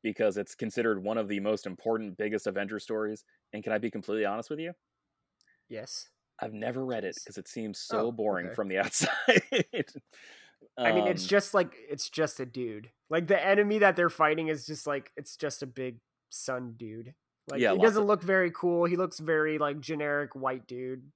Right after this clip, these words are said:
Speaker 1: Lots of power, I guess. Yeah.
Speaker 2: Sure. Look cooler, bud.
Speaker 1: <laughs>
Speaker 2: You're a villain.
Speaker 1: After that,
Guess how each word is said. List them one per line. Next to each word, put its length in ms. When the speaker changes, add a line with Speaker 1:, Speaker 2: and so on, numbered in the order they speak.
Speaker 1:
Lots 240
of 100
power, 360
I 60
guess. 400
Yeah. 260
Speaker 2:
Sure. 600
Look 180
cooler, 480
bud. 420
Speaker 1:
<laughs> 80
Speaker 2:
You're 180
a 40
villain. 500
Speaker 1:
After 340
that, 320